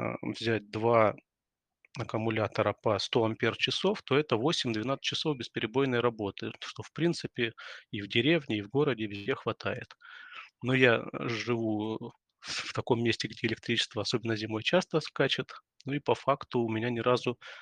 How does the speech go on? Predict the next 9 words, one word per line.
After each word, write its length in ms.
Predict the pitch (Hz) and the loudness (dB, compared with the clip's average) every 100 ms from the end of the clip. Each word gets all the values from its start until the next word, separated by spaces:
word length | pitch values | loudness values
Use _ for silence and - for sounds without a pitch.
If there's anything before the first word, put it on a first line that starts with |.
| - | -12
такого 340 | - - 113 113 | -10 -4 0 2
не 160 | 127 139 | 0 0
было, 220 | 120 113 | 0 -2
что 180 | - 113 | -4 -4
не 80 | 107 | -2
хватало 460 | - 113 120 120 | -2 -2 0 0
этих 280 | 104 117 - | -2 -4 -10
аккумуляторов. 720 | - 110 104 101 - 107 - - - - | -8 -6 -2 -2 -2 -4 -4 -10 -10 -10
Цена 400 | - 123 143 135 | 0 6 8 8